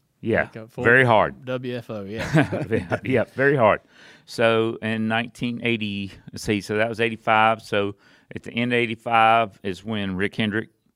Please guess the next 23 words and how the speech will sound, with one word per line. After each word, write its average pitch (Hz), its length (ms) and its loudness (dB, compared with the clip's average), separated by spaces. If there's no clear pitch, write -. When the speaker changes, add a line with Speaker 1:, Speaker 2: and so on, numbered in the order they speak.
Speaker 1:
you 95 100 -4
know, 85 100 -4
we 87 160 -10
saw 95 360 0
Tim's 107 320 -4
talent. 101 360 0
He 98 140 -4
hired, 95 420 0
uh, 85 280 -6
Tim 101 460 -4
to - 80 -20
come 101 200 -4
drive 87 480 -2
the - 120 -20
Folgers 107 420 0
car 90 340 -2
in 107 120 -2
eighty-six, 101 760 0
and 95 260 -4
Rusty 101 280 -4
Wallace 92 360 0
came 90 260 -8
in, 87 300 -6